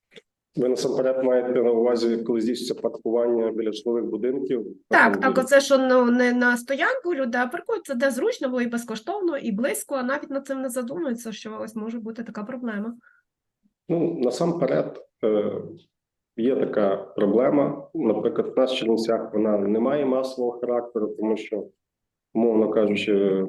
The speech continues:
Speaker 1: при забудові тих чи інших житлових будинків враховуються проїзди, враховується,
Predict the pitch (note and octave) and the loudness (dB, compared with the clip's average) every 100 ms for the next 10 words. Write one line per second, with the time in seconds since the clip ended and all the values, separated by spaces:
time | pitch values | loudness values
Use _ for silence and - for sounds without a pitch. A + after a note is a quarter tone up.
0 | - A2+ G#2+ G2 - - _ - G2 A2+ | -2 0 2 0 -4 -12 _ -6 -2 0
1 | A#2+ A#2 B2 G#2+ G2+ G2 F#2+ - _ _ | 2 4 4 4 4 2 -2 -12 _ _
2 | _ _ _ _ - G#2+ - A2 - B2 | _ _ _ _ -6 -4 -2 -2 -2 0
3 | G#2+ G#2 G#2 C#3+ C#3 G#2 G#2+ B2 G#2 G2+ | 0 0 0 0 2 0 0 2 2 2
4 | G2+ F#2+ F#2+ G2+ B2 D#3+ - B2+ C#3+ G2+ | 0 -2 0 2 2 0 0 -4 -4 -6
5 | - B2 A2 G2+ - G2+ - | -2 2 2 2 0 -2 -2